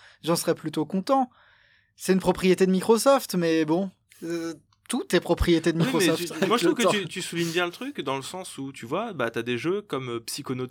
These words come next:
Speaker 2: deux qui ont débarqué et qui ont réussi à avoir leur visibilité via le Game Pass, là où ça aurait été compliqué et que finalement, au niveau des ventes, bon, il s'est pas, et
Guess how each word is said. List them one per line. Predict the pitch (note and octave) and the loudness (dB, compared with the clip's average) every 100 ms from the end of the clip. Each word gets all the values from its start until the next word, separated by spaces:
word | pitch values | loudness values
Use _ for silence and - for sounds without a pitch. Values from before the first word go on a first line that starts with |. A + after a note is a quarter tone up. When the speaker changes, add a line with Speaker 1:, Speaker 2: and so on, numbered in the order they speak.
| A#2+ B2 | -10 -4
Speaker 2:
deux | C#3+ | -4
qui | E3+ C3+ B2 | -4 -8 -8
ont | A#2 | -8
débarqué | A2+ A2 - G#3+ A#3+ - - - | -8 -10 -6 -6 -6 -14 -16 -8
et | C3 | -4
qui | C#3+ | -2
ont | B2 | -2
réussi | B2+ A#2 - F3 | -2 -2 -4 0
à | B2+ | 0
avoir | B2 C#3 F#3+ | 0 0 2
leur | D3 A#2+ | 0 -2
visibilité | C3 B2 B2 C3 C3+ - D#3 | -6 -10 -12 -14 -10 -6 -6
via | B2 D3+ | -2 -2
le | C#3+ | -2
Game | B2 A#2 | -4 -8
Pass, | - A3 - - - - - | -6 -6 -6 -10 -20 -12 2
là | D#3 | 4
où | D3+ | 4
ça | C3 | 2
aurait | B2+ | -2
été | B2 C#3 | -2 -4
compliqué | C3+ B2+ - G#3+ A3+ | -8 -14 -10 -8 -6
et | |
que | D3+ | -6
finalement, | A#2+ B2 B2 F3 D#3 | -8 -6 -6 -4 -4
au | B2 | -4
niveau | A#2+ A#2+ | -6 -6
des | A#2 | -4
ventes, | A#2+ E3+ F3 | -2 -4 -6
bon, | C3+ B2+ | -8 -8
il | |
s'est | A2+ - | -10 -14
pas, | B2+ A2+ | -12 -10
et | F#2 | -10